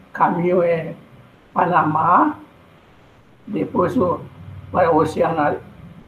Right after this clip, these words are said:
Pacífico, né? Primeiro Amazonas, Belém do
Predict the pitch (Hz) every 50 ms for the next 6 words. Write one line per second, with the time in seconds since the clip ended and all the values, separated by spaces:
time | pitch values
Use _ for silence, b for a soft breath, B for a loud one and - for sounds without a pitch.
0 | - - - - - - - - - - - - - - 185 214 240 233 247 233
1 | - - 170 - 247 247 254 254 - - - - - - _ - _ _ _ _
2 | - 214 185 180 180 170 175 170 165 156 151 147 - - - - - - 156 160
3 | 156 156 131 139 - 165 170 170 - 147 - - - - - _ _ _ _ _
4 | _ _ _ _ _ _ _ _ _ _ _ _ _ _ _ - - 151 160 156
5 | 156 156 143 139 139 127